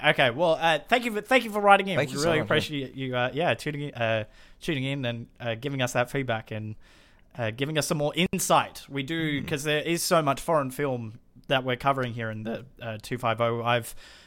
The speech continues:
Speaker 1: been, uh, looking over the statistics. We are reaching out across the world to, uh, all kinds of different nationalities and, um, locales around the world. So, uh,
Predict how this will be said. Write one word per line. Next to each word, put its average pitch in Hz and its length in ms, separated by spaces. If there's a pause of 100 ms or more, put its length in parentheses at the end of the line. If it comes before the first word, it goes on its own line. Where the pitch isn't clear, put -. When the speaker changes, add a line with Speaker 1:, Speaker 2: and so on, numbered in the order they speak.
Speaker 1:
been, 127 360 (120)
uh, 120 220
looking 147 300
over 127 420
the 120 240
statistics. - 680
We 156 100
are 147 160
reaching 131 420
out 123 240
across 156 440
the 147 100
world 123 600
to, 117 260 (500)
uh, 120 360
all 160 240
kinds 139 420
of 120 80
different 127 280
nationalities 120 680
and, 107 560
um, 107 460 (320)
locales 120 680
around 117 260
the 110 40
world. 107 380
So, 107 320 (580)
uh, 110 600